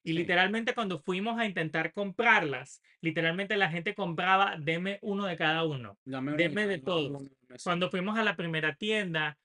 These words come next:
Speaker 1: nos dieron un ticket con un número. Y obviamente uno piensa, "No, nos dieron un ticket, me imagino que tienen sus cajas contadas", no iban ni por la mitad de las personas
Speaker 2: Sí.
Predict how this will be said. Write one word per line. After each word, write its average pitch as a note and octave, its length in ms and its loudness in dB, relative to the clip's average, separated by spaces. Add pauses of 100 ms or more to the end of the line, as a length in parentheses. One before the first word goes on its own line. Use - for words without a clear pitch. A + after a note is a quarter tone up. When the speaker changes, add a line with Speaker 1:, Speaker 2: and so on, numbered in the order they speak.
(140)
Speaker 1:
nos D#3+ 220 0
dieron F3 400 0
un A#3 300 0
ticket G3 420 0 (240)
con E3+ 240 0
un G#3+ 200 2
número. D3+ 480 2 (400)
Y E3+ 100 6
obviamente G3+ 580 4
uno F#3 200 0
piensa, A#3+ 320 4
"No, A3 160 2
nos A3 100 0
dieron F3+ 240 0
un C4+ 120 -4
ticket, B3 380 0
me F3+ 160 -4
imagino F3 200 -2
que A#3 80 0
tienen G3 180 -2
sus E3 140 -6
cajas G#3+ 320 0
contadas", F#3 600 2
no F3 80 -2
iban A#3 280 0
ni B3+ 120 -6
por G3+ 220 0
la E3+ 160 2
mitad D#3+ 380 2
de A#3+ 140 -2
las G#3+ 180 -2
personas G#3 800 -4
Speaker 2:
Sí. A#2 240 -6